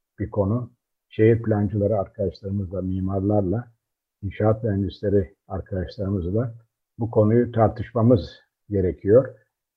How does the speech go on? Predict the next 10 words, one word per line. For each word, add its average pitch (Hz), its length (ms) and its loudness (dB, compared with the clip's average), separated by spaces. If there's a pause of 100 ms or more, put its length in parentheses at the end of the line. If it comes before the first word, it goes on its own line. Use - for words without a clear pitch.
Ve 110 380 6
bana 113 200 4
göre 107 300 8
de 131 120 4
tartışılacak. 113 680 2
Şimdi 107 200 -4
İzmir'de 110 400 2
bu 107 100 0
çok 123 240 -8
yoğun 120 400 2